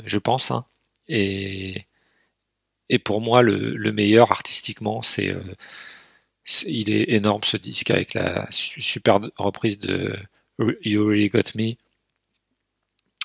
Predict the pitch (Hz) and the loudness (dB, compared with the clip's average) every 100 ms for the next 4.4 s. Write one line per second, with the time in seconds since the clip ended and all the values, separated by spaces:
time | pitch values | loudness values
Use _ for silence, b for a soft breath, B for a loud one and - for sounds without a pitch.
0 | - 123 110 - 104 107 - 117 110 107 | -2 0 2 2 0 0 0 0 -2 -6
1 | 92 90 - 87 - - _ _ - 87 | -10 -10 -12 -12 -12 -16 _ _ -8 -6
2 | - - - - 123 - - - 123 120 | -6 -10 -12 -4 -2 -2 -4 2 0 0
3 | 95 - - 110 104 104 - 123 - - | -6 -6 2 4 4 0 -8 -8 -4 -2
4 | 113 139 123 120 | -2 -6 -10 -12